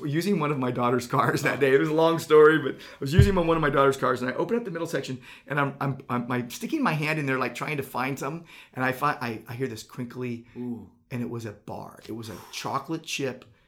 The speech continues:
Speaker 1: granola bar.
Speaker 2: Wow.
Speaker 1: And it was the most tasty chocolate chip granola bar I've eaten in my entire life.
Speaker 2: Totally.
Speaker 1: The problem is,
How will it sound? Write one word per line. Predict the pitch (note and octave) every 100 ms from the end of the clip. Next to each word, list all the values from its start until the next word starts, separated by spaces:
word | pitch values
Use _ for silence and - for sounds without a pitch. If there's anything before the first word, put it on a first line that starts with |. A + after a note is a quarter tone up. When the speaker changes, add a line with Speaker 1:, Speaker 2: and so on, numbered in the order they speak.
| _ _
Speaker 1:
granola | - G2+ G#2 A2+ C3 G#2+
bar. | D#2 -
Speaker 2:
Wow. | G2+ F#2+ F#2 - - - -
Speaker 1:
And | D3+
it | A3
was | D#4+
the | A#3+
most | G3+ D3+ -
tasty | E3 F#3 D4 C#4+ - _ -
chocolate | - F#3 G#3+ D4+ -
chip | G#3+ -
granola | F3 F3+ G3 F#3+
bar | F#3
I've | F3+
eaten | G3 G#3
in | F#3
my | F3
entire | E3+ E3 F#3 F#3+ F#3+
life. | F#3 C3+ - - -
Speaker 2:
Totally. | - E3 D#3+
Speaker 1:
The | A#3+ -
problem | D4+ E4+ F#4+ E4 A#3
is, | A#3 A3+ - -